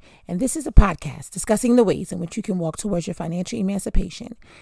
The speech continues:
getting free from the burden of your finances. Hello, and welcome back. We've been on a little bit of a break. The holidays kinda took me out,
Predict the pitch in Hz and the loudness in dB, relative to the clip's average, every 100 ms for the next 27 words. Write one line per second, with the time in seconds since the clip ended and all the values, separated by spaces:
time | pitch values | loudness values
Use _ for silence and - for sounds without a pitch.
0 | - - 185 185 - 220 240 277 - 170 | -14 -4 0 0 0 0 2 0 -2 -4
1 | 175 180 180 185 185 185 185 180 190 185 | 0 0 0 0 0 -2 -2 -4 -6 -6
2 | - 208 208 - _ _ _ _ - - | -8 -10 -12 -18 _ _ _ _ -16 -16
3 | - - 262 359 233 202 202 - 220 202 | -10 0 4 6 6 6 4 4 6 8
4 | 226 - - _ _ _ _ _ - - | 8 6 -12 _ _ _ _ _ -20 -20
5 | - - 247 190 277 277 220 202 220 240 | -16 -8 -2 4 6 8 8 8 8 6
6 | 233 208 175 196 - 185 175 180 185 180 | 4 6 6 6 4 8 10 10 8 4
7 | 170 - 185 180 - 190 - 190 175 170 | 2 0 0 0 -2 -2 2 2 6 6
8 | 285 | 4